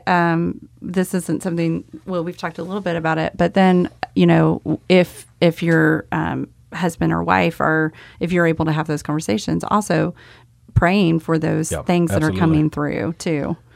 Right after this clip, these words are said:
Speaker 2: And ri-, yeah, write 'em down,
Speaker 1: Yeah.
Speaker 2: journal 'em, and, and let's continue to go to the Lord with them.
Speaker 1: Mm.
Speaker 2: I think, I think the word prayer has become, it's, it's so familiar that do we really pray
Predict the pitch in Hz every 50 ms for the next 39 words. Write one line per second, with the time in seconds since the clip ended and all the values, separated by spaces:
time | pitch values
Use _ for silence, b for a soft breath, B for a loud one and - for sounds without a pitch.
0 | b b 170 160 143 160 180 175 190 170 127 127 143 160 175 190 170 139 117 113
1 | 110 104 98 101 101 107 90 90 101 107 113 120 123 117 104 98 95 92 90 92
2 | 98 104 120 - _ - 107 104 101 98 98 - 98 98 101 110 107 - - -
3 | - 107 95 - - 120 110 104 104 92 98 87 98 95 95 90 92 90 87 90
4 | 90 92 90 85 92 - 90 85 - - - 180 180 180 180 180 165 B B B
5 | B B B B B B - 131 123 - - 156 151 156 147 139 - - - _
6 | _ _ _ _ _ _ _ _ _ _ _ _ _ _ _ _ - 113 120 -
7 | 135 127 113 120 110 101 110 110 101 - - - 117 110 104 101 98 95 92 90
8 | 82 95 90 - - 95 90 - - 95 90 - 98 - - - - - - 101
9 | 92 - - - 113 110 - - 98 95 92 90 87 90 87 85 90 90 - -
10 | 92 85 95 98 101 95 87 87 87 82 80 76 - - - 78 65 50 -